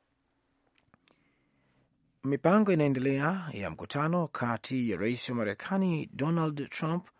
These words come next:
na wa Russia Vladimir Putin, kwa mujibu wa maafisa wa White House. Taarifa za vyombo vya habari vinamkariri mtu asiyetaka kutajwa akisema mkutano huo unatarajiwa kufanyika mwezi ujao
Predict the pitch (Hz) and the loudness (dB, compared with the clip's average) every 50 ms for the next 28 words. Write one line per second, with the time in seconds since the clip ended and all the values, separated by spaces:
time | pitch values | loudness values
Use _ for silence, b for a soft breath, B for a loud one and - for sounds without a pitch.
0 | b b b b b b b b b _ - 73 87 107 131 160 165 - - - | b b b b b b b b b _ -6 -2 0 2 4 4 4 2 0 0
1 | 131 147 175 190 185 - 139 131 131 131 127 117 107 95 85 - - - - - | 0 0 0 0 -2 -4 -8 -2 2 4 4 4 2 -2 -4 -4 -6 -6 -4 -2
2 | - 117 113 139 b b b b b b b b b b _ - 117 139 156 151 | 0 0 -2 -2 b b b b b b b b b b _ -2 2 4 4 4
3 | 135 139 135 131 135 123 101 - 139 131 110 95 - - - 104 - - - - | 4 2 2 2 0 -2 -2 -2 -2 0 0 0 -2 -4 -6 -4 -4 -4 -4 -4
4 | - - 131 139 - - - 62 - - - - - - _ _ _ _ _ _ | -4 -4 -6 -6 -6 -6 -6 -6 -6 -8 -10 -12 -12 -16 _ _ _ _ _ _
5 | _ b b b b b b b b b _ - - - 71 104 139 147 131 - | _ b b b b b b b b b _ -8 -6 -4 0 2 2 2 4 6
6 | 156 143 143 143 139 123 120 82 80 73 92 127 139 135 131 123 127 120 104 - | 8 8 8 8 6 4 2 -2 -2 0 0 0 2 2 2 2 0 0 -2 -4
7 | - 107 117 147 156 156 139 139 123 113 b b b b b b b b b _ | -8 -6 0 4 4 6 6 4 0 -2 b b b b b b b b b _
8 | - - 62 82 90 107 120 - - 135 147 165 165 160 156 - - 175 165 - | -16 -12 -8 -4 -2 -2 -2 0 2 4 4 6 6 4 4 2 2 -2 -2 0
9 | - 165 165 151 139 - - 123 - 135 127 123 117 - - - 151 151 139 110 | 0 0 0 0 0 -2 -4 -2 0 0 0 0 -4 -6 -6 -4 -2 -2 -2 0
10 | 101 120 143 175 190 - - _ _ _ - - 52 65 - - - - - 147 | 0 0 2 0 0 -2 -8 _ _ _ -10 -10 -8 -8 -8 -6 -4 -2 -2 0
11 | 143 139 135 123 - - - 139 147 143 156 170 156 - 57 - - _ b b | 0 0 -2 -2 -6 -6 -6 -6 -4 -4 -2 -2 -2 -2 -2 -6 -10 _ b b
12 | b b b b b b _ 69 - - 90 92 98 92 113 147 151 147 143 - | b b b b b b _ -10 -8 -8 -8 -6 -6 -2 0 4 6 6 6 4
13 | - - - - 143 151 156 151 - - - - - - - 127 147 147 143 123 | 0 -4 -4 -4 -2 -2 -2 -2 -2 -2 -2 -2 -2 -2 -2 -2 0 0 0 0
14 | 135 139 131 131 165 156 127 90 92 131 170 190 | -2 -2 -2 -2 -2 -2 0 0 0 -2 -2 -2